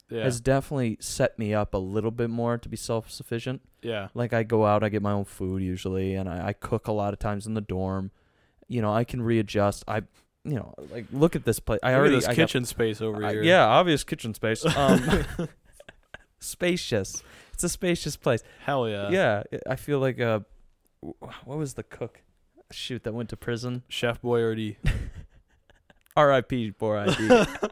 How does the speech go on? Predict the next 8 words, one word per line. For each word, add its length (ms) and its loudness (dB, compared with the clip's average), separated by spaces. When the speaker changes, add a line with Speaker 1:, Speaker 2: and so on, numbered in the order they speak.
Speaker 2:
<laughs> 400 -4
No, 420 6
um, 460 4
Bar-, 220 6
was 180 2
it 100 -6
Barbara 260 0
Stewart 600 -8